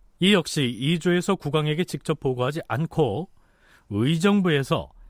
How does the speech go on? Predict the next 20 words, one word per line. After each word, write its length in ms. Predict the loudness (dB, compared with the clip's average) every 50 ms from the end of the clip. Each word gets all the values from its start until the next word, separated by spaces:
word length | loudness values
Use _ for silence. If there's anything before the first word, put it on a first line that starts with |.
| -16 -8
이 200 | -4 -2 -2 0
조의 220 | 0 0 0 0 -2
정문에 600 | -6 -4 -4 -2 -2 0 0 0 0 0 0 -2 _ _
따라서 560 | -6 -4 -2 -2 -2 -4 -6 -4 -6 -6 -6 -6 -8 -8
왕에게 480 | -4 -4 -2 -2 -2 -4 -4 -6 -6
보고한 540 | -8 -6 -4 -4 -4 -2 -4 -4 -4 -6 -6
것으로 340 | -8 -8 -10 -8 -8 -6 -4
나와 240 | -4 -4 -6 -8 -12
있습니다. 340 | -14 -16 -18 -18 -20 -20 -20 -20 -20 _ _ _ -20 _ _ -20 _ -20 -20 -20 -20 -16 -4
그러니까 840 | -2 0 0 0 0 -2 -2 -2 -2 -2 -2 -4 -6 -8 -12 -16 -20 _ _ _ _ _ _ -20 -20 -20 -18 -6 0
예전 280 | 0 2 2 2 2 2
같으면 520 | 0 0 0 0 0 0 0 -2 -2 -2
예조나 440 | -2 -2 -4 -2 -2 -2 0 0 -2
호조나 400 | -2 -2 -4 -2 0 0 0 0
이 220 | 0 -2 -4 -4
조에서 420 | -2 0 0 0 0 0 0 -2 -2
직접 580 | -2 -4 -8 -8 -10 -16 -4 -4 -4 -4 -4 -10
국왕에게 540 | -10 -8 -4 -2 -2 -2 -2 -2 -2 -2
건의를 480 | -4 -2 -2 -2 -2 -2 -2 -2 -4 -4
하고 340 | -4 -4 -4 -4 -4 -6 -10